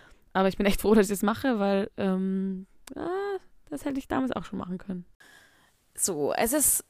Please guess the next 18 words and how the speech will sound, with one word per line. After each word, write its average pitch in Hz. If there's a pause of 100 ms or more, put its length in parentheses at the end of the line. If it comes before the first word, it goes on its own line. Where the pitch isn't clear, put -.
(680)
so, 269
dass 285
ich -
schon 220
als 196
Kind 254
gerne 190
Podcasts 185
gehört 196
habe 202
und 190
noch 185 (120)
jetzt, - (480)
ähm, 180
voll 190
gerne 175
Podcasts -
höre. 190